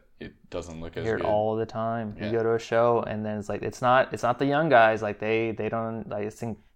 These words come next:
Speaker 2: guys in high school or even in college, like, even, even I didn't know until a few years ago, like, what quality, uh,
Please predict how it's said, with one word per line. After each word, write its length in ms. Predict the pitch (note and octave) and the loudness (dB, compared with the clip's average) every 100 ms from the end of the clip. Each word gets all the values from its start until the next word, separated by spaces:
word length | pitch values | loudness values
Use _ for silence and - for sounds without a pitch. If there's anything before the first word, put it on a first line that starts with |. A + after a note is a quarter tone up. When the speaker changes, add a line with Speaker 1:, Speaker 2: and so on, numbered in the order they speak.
| _ - | _ -4
Speaker 2:
guys 540 | G#2 G#2+ A2 A2 G#2+ | 2 4 4 2 -2
in 160 | G#2+ G#2+ | -4 -8
high 200 | G#2+ G#2+ | -4 -6
school 240 | - A2 | -4 -6
or 140 | G#2+ G#2 | -4 -4
even 140 | G#2 | -6
in 80 | G#2 | -6
college, 420 | - A2 A2 G#2+ | -2 0 0 -4
like, 100 | G2+ | -6
even, 220 | A2 A#2+ - - - | -6 -6 -8 -10 -6
even 200 | B2 A#2 | -2 0
I 320 | A2+ A#2 A2 - _ _ | 0 0 -2 -8 _ _
didn't 240 | A2 A2 A2 | -2 0 0
know 460 | A2 A2 A2 G#2+ - | 2 2 2 0 -4
until 420 | G#2+ - A2 G#2+ | -8 -6 -4 -4
a 40 | |
few 160 | G#2+ G#2+ | -6 -6
years 220 | G#2 G#2 | -4 -4
ago, 140 | G#2+ G#2 | -4 -8
like, 140 | G2+ | -6
what 180 | G#2 G#2 | -8 -6
quality, 580 | - G#2 G2+ G2+ G2+ G#2 _ _ _ _ - | -6 -4 -4 -8 -10 -12 _ _ _ _ -12
uh, 380 | G#2 G2+ G2 G#2 | -8 -6 -8 -10